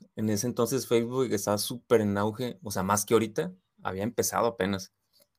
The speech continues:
Entonces estaba el rollo de que podías abrir tu página, así como, pues, cu-, cualquier persona podría abrir su página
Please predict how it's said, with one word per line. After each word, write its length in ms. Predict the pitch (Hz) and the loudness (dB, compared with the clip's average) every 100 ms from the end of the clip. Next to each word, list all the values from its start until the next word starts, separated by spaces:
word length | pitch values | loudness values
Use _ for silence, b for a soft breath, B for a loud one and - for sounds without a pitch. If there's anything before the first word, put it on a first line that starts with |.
| _ _ _ _ _ _ - | _ _ _ _ _ _ -14
Entonces 400 | 117 110 101 120 | -4 0 0 0
estaba 300 | 110 107 101 | -2 0 2
el 100 | 104 | 2
rollo 160 | 113 117 | 2 0
de 80 | 117 | -2
que 100 | 90 | -4
podías 440 | 101 104 101 110 | -2 0 0 0
abrir 180 | 113 95 | -4 -6
tu 120 | 107 - | -6 0
página, 320 | 104 120 120 | 0 0 -4
así 160 | 110 101 | -4 -6
como, 380 | 117 113 101 | -4 -4 -4
pues, 120 | 92 - | -8 -10
cu-, 120 | - | -2
cualquier 300 | 98 95 95 | -2 -2 -6
persona 340 | 113 117 110 | -4 -2 -4
podría 160 | 107 101 | -2 -4
abrir 80 | 95 | -4
su 140 | 113 | -6
página 400 | 107 107 131 131 | -6 -6 -8 -12